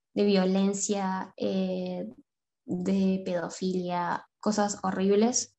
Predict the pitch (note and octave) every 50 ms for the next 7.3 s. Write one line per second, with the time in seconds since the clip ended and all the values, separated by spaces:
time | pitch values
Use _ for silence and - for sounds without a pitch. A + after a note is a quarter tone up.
0 | _ _ _ _ _ _ _ _ _ - - G3+ G3+ G3+ G3 G3+ G3 G3 - -
1 | G3 G3 G3 G3+ G3+ A3+ A3 A3+ A#3+ A3+ - C4+ A#3+ A3 G#3+ F#3+ F3+ F3+ F3+ F#3+
2 | G3 G3+ G3 G3 - G#3 G3+ G3+ G3+ G3+ F#3+ F#3 F3+ F3+ F#3 G3 G3+ A3 A3 -
3 | - F#3+ F#3 - - - F#3 F#3 F#3+ F#3+ F#3+ - G3+ G3 G3+ G#3+ G#3 - - -
4 | - G#3+ G#3+ B3 D#4+ - - - - - - - - - - - - G3 G3 G3
5 | F#3+ F#3 - - G3 F#3+ F#3 F#3 F#3 F#3+ F#3+ F#3+ - G3+ G3+ G3+ G#3 G#3 G#3 G#3+
6 | - - F#3+ G3 G3 G3 F#3+ F#3+ F#3+ F#3+ F#3+ F#3+ F#3+ F#3+ G3+ G#3+ A3 A3 G#3+ A3
7 | A3+ C#4 - - -